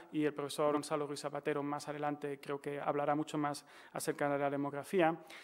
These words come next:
Vemos la aparición de la fabricación en masa de muchos productos, una mayor estandarización de la cultura material,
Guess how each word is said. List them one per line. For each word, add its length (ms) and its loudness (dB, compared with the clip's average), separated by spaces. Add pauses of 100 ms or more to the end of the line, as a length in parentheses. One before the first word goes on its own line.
(340)
Vemos 260 12
la 80 10
aparición 380 4
de 80 8
la 60 6
fabricación 540 0
en 80 0
masa 300 4
de 80 2
muchos 600 -2 (240)
productos, 440 6
una 140 4
mayor 240 8
estandarización 760 0
de 80 6
la 60 4
cultura 360 0
material, 500 4